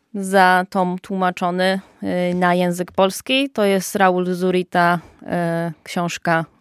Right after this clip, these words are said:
o tytule Zurita, przetłumaczona przez Martę Eloj Cichocką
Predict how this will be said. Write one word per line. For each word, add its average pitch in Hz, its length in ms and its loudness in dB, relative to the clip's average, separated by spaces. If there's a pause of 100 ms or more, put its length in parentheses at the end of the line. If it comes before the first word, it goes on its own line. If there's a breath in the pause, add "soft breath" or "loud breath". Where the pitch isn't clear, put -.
o 185 120 -6
tytule 170 460 -4 (120)
Zurita, 196 640 0 (480 loud breath)
przetłumaczona 214 760 2
przez 190 440 -2
Martę 185 320 0
Eloj 175 280 2
Cichocką 269 640 -4